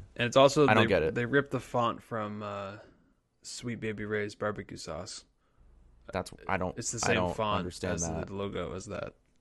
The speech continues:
Speaker 1: barbecue sauce. I don't know if that, yeah, I don't know if it means anything. Um,
Speaker 2: The director of Miss March just loves barbecue sauce.
Speaker 1: <laughs> It's
Speaker 2: I don't
Speaker 1: just
Speaker 2: know what,
Speaker 1: like,
Speaker 2: I don't, like, I don't know what the fuck
Speaker 1: fuck
Speaker 2: that
Speaker 1: it.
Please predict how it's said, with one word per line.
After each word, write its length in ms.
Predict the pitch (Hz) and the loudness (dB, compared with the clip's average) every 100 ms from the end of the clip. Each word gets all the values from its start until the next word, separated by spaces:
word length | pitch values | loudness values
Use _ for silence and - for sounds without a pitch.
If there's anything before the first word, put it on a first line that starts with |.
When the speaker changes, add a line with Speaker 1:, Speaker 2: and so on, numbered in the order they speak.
| _ | _
Speaker 1:
barbecue 360 | - 101 104 - | -4 -4 -4 -10
sauce. 420 | - - 113 - | -8 -6 -6 -4
I 80 | 107 | -2
don't 140 | 107 | 0
know 140 | 101 98 | 0 0
if 60 | |
that, 200 | 101 85 - | 0 -4 -4
yeah, 260 | 90 87 | -2 -2
I 80 | 90 | -2
don't 80 | 104 | -4
know 60 | 104 | -6
if 60 | |
it 80 | 95 | -6
means 260 | 98 101 95 | -4 -4 -2
anything. 480 | 90 87 85 90 104 _ - | -2 -2 -4 -6 -10 _ -8
Um, 420 | - 73 78 101 - | -4 -4 -4 -10 -6
Speaker 2:
The 120 | - 98 | -2 0
director 400 | 101 101 95 95 | 4 2 2 -2
of 100 | 90 | 0
Miss 220 | 90 - | -2 -2
March 320 | 90 90 - | -4 -4 -6
just 200 | 90 - | -12 -8
loves 360 | 87 85 82 78 | -4 -4 -4 2
barbecue 420 | - - - - | 6 6 4 0
sauce. 440 | - - - - - | -8 -8 -8 -12 -20
Speaker 1:
<laughs> 40 | - | 4
It's 360 | 196 208 - 208 | 8 8 10 10
Speaker 2:
I 80 | 101 | 12
don't 160 | 101 | 10
Speaker 1:
just 0 | |
Speaker 2:
know 160 | 95 90 | 10 8
what, 160 | - - | 6 6
Speaker 1:
like, 140 | - | 4
Speaker 2:
I 100 | 98 | 6
don't, 100 | 98 | 6
like, 140 | 95 92 | 6 6
I 20 | |
don't 60 | 92 | 4
know 60 | |
what 100 | 90 | 0
the 60 | 92 | -2
fuck 260 | - 107 | 4 6
Speaker 1:
fuck 20 | 110 | 6
Speaker 2:
that 200 | 98 | 4
Speaker 1:
it. 80 | 92 | 2